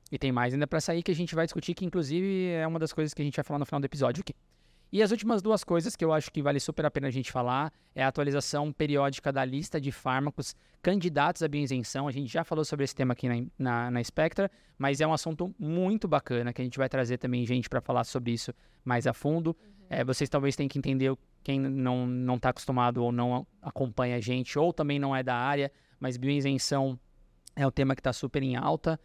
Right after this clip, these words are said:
Speaker 1: É, existem medicamentos específicos e justifica-se o porquê da bioisenção ou não,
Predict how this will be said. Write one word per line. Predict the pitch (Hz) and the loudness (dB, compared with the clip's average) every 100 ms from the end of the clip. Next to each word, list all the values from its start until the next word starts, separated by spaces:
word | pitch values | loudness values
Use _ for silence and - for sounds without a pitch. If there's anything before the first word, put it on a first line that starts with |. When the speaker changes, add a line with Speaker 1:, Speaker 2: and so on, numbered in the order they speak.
| _ _ - | _ _ -10
Speaker 1:
É, | 120 120 | -6 -4
existem | 120 135 139 | -4 -4 0
medicamentos | 139 131 - 131 127 | 0 0 0 0 0
específicos | 131 - 123 151 151 - 127 | -2 -2 0 0 -2 -2 -2
e | 131 | -2
justifica-se | 131 - - 175 175 160 151 | -2 -4 -6 -4 -2 -2 -4
o | |
porquê | 131 - 139 | -4 -4 -2
da | 135 | -2
bioisenção | 127 127 120 120 - 120 | 0 0 0 -2 -2 0
ou | |
não, | 117 135 | 0 0